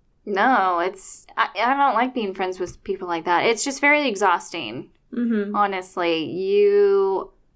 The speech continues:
Speaker 1: I, it's, it takes a lot of energy to be
Speaker 2: It does.
Speaker 1: negative. And then it really brings the, everybody down.
Speaker 2: Mm-hmm.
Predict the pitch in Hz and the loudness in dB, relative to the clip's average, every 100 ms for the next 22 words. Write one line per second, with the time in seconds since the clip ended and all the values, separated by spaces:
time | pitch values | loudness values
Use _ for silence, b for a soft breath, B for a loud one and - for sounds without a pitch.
0 | _ 208 220 170 208 - - _ _ _ | _ 0 2 4 2 -2 -16 _ _ _
1 | _ _ 214 208 226 294 262 240 247 202 | _ _ -12 -10 -8 -2 0 0 0 -2
2 | 262 214 190 180 180 180 175 190 165 131 | -4 -2 -2 -4 -8 -2 -2 0 0 -2
3 | 123 - B B B B B 214 247 254 | -4 -8 B B B B B -2 0 2
4 | 262 339 349 320 311 277 262 - - 220 | 4 2 2 2 0 -2 -8 -12 -6 -4
5 | 226 240 233 196 185 233 226 196 - 220 | -2 -2 -2 0 2 2 0 -2 0 2
6 | 208 208 196 214 269 | 2 2 2 2 0